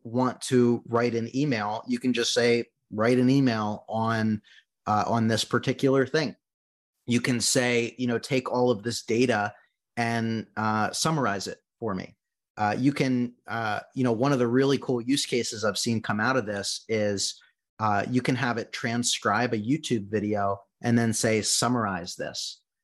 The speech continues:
Uh, and there's a free Google Chrome extension for this, where now you don't have to watch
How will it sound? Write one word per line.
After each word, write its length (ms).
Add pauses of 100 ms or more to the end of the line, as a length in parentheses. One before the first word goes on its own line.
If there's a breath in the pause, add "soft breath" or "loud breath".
Uh, 140
and 100
there's 140
a 180
free 260
Google 320
Chrome 300
extension 560
for 160
this, 420 (220 soft breath)
where 280
now 200
you 220
don't 140
have 240
to 100
watch 500